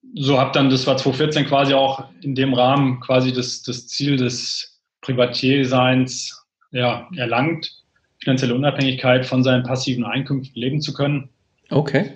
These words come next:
Speaker 2: mit drei Wohnungen, nee, vier Wohnungen waren's.
Speaker 1: Ja, eigentlich mit, mit vieren, richtig. Ja, alternativ halt das Mehrfamilienhaus mit rein. Das hatte deutlich einen positiven Cashflow mitgebracht. Ähm, ja, mit, mit, mit drei Einheiten respektive mit den acht Einheiten.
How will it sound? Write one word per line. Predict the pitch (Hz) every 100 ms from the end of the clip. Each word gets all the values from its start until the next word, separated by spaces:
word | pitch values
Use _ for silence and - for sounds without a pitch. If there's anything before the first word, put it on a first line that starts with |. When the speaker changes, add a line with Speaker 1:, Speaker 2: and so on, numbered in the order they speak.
| -
Speaker 2:
mit | - 135
drei | - 160
Wohnungen, | 151 165 117
nee, | 120
vier | 110 151
Wohnungen | 135 113 110
waren's. | 110 110 - _ _ _ _ -
Speaker 1:
Ja, | 127
eigentlich | 175 151
mit, | 156 -
mit | 147 127
vieren, | 190 214 175
richtig. | 180 - 175 - - - -
Ja, | 131
alternativ | 139 156 147 135 147 151
halt | 147 135
das | 127 -
Mehrfamilienhaus | 127 139 151 143 135 135 139 -
mit | 123
rein. | 120 135 156 151 - _ _
Das | -
hatte | 127 123
deutlich | 123 127 135 127
einen | 127 127 120 117 113 - _
positiven | - 135 131 123
Cashflow | - 151 - 139
mitgebracht. | 135 - 123 139 139 - - _ _ _ _ -
Ähm, | 139 120 120 120 120 123 - _ _ _ -
ja, | 117
mit, | 123 123
mit, | 120 - - - - _ _ _ - - -
mit | 113
drei | 101 117
Einheiten | 117 131 127 123
respektive | 117 113 123 - 120 120
mit | 117
den | 120
acht | 120 -
Einheiten. | 110 95 98 95